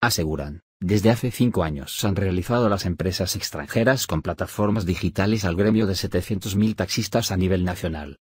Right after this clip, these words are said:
Señalan que estas empresas de transporte privado de pasajeros utilizan de manera ilegal a autos particulares para dar el servicio de transporte de pasajeros individual,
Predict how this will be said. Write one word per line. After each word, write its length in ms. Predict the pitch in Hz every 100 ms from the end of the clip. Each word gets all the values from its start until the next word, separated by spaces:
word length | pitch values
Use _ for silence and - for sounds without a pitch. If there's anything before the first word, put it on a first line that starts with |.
| _ _ _ _ -
Señalan 540 | - 87 87 92 92
que 80 | 101
estas 300 | 95 104 -
empresas 400 | 90 104 110 90
de 100 | 87
transporte 540 | 82 82 - 101 101
privado 400 | 95 95 104 117
de 80 | 101
pasajeros 800 | - 104 101 - 110 85 - - _
utilizan 560 | - 110 98 104 - 92
de 80 | 92
manera 380 | 98 104 113
ilegal 360 | 98 90 90 98
a 40 |
autos 320 | 87 92 101 -
particulares 720 | 101 - - 104 107 135 -
para 180 | 95
dar 160 | 92 101
el 140 | 87
servicio 480 | 85 92 90 110 117
de 100 | 95
transporte 540 | 82 82 - 110 110 95
de 100 | 90
pasajeros 560 | 98 - 95 113 127
individual, 640 | 90 85 85 85 80 76